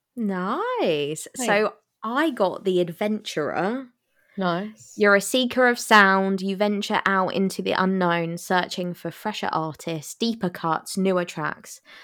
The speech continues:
Speaker 1: especially gems yet to be found.
Speaker 2: Nice.
Speaker 1: And then mine is E N V U.
Speaker 2: Oh, what's the V U?
Speaker 1: So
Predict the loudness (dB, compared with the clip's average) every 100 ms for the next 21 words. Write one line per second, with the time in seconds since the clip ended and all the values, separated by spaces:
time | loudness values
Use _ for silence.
0 | -12 -10 -6 -6 -4 -4 0 0 0 -4
1 | -8 -6 -6 -6 -8 -6 -4 -4 -6 -8
2 | -10 -14 -14 -16 -16 _ _ -20 -20 -20
3 | _ _ _ _ -6 -2 0 2 2 0
4 | -2 -2 -2 -4 -8 _ -6 -6 _ -4
5 | -4 -6 -2 0 0 0 -4 -6 -10 -6
6 | -2 0 0 -4 -6 _ -8 -2 2 2
7 | 0 0 -4 -6 -6 -4 -2 -2 -4 -2
8 | 0 0 -2 -4 -6 -4 -4 -4 -4 -4
9 | -6 -6 -10 _ -2 2 6 6